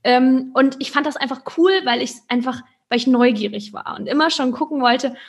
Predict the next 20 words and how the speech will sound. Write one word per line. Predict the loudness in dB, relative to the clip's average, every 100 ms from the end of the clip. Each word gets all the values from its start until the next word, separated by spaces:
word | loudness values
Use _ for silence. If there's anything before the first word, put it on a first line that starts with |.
| -20 _ _ -6
was | -4 0
macht | 0 0 -6
das | -4
mit | -6 -4
mir? | -6 -6 -4
Also | -2 0
ja, | 2 2 2
ich | -2
kenn | -2 2 2
das | 0
alles | 0 0 0 -2 -4 -2
und | 0
ich | 0 2
kenn | 2 2
diese | 0 -2 -4
all-, | -6
ganzen | -2 -4 -2 -6
Klischees. | -4 -4 -2 -2 -2 -4 -10 -20 -20 -20 -12 2
Ähm, | 2 4 2 -2 -2
aber | 0 2 2 0